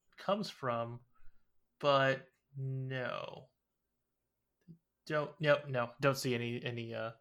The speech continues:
link. So, at a minimum, on this, uh, on this wiki page, no extra info there.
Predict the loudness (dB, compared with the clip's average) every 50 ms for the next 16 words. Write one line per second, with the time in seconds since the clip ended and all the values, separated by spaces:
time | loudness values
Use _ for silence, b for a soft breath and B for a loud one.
0 | _ -16 -12 -10 -8 -8 -8 -10 -12 -18 _ _ _ _ _ _ _ _ _ _
1 | _ _ _ _ _ _ 0 2 2 2 0 2 4 6 6 6 6 4 4 4
2 | 4 4 2 0 -2 -6 -10 -16 _ _ -2 0 2 2 2 2 0 0 0 -2
3 | -2 0 2 2 2 0 -2 -4 -6 _ _ _ _ -10 -6 -4 -4 -4 -4 -6
4 | -12 -18 _ _ -6 -4 -4 -2 -4 -6 -6 -4 -6 -6 -6 -6 -6 -6 -8 -8
5 | -12 -16 -18 -20 -20 _ _ _ -20 -20 -20 -16 -14 -14 -14 -14 -14 -8 -6 -4
6 | -4 -4 -4 -6 -8 -8 -10 -10 -10 -10 -10 -10 -10 -12 -14